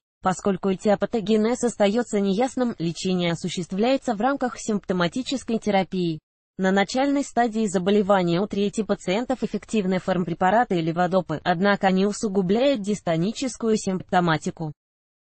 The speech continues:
и течение ортостатической гипотонии. При отсутствии терапевтического эффекта, выраженных побочных явлениях леводопу отменяют.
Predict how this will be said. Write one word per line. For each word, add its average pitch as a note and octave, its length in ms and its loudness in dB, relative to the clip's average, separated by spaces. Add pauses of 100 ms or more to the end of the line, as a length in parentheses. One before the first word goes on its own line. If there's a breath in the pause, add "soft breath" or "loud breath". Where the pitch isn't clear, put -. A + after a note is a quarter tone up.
(240)
и A3+ 120 -2
течение D4+ 680 2
ортостатической G3 880 -2
гипотонии. D#3+ 760 -2 (240)
При G3+ 140 2
отсутствии A3+ 520 -2
терапевтического G3+ 1000 -2
эффекта, F#3 460 -2
выраженных A#3+ 560 -2
побочных A3 560 0
явлениях F3 580 0
леводопу F#3+ 560 2
отменяют. F3 720 0